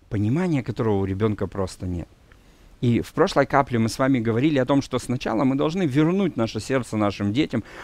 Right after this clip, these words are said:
полюбить их от всего сердца и потом перейти ко второму этапу.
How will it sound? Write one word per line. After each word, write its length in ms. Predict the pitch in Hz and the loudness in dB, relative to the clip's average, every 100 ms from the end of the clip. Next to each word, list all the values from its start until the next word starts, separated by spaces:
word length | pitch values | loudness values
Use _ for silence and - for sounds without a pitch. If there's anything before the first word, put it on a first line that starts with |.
| - | 0
полюбить 560 | - 156 170 147 226 - | 6 8 6 4 0 0
их 140 | 117 | 0
от 120 | 110 104 | 0 2
всего 260 | 135 117 | 2 2
сердца 480 | 113 208 240 - 196 - - - _ - | 4 2 0 0 -2 -2 -20 -20 _ -10
и 80 | |
потом 300 | 117 127 180 | -6 -2 -2
перейти 340 | 156 131 120 120 | 0 -2 -2 -2
ко 100 | 113 | -4
второму 460 | - 107 104 98 | -2 -2 0 0
этапу. 340 | 87 85 - | -2 -4 -6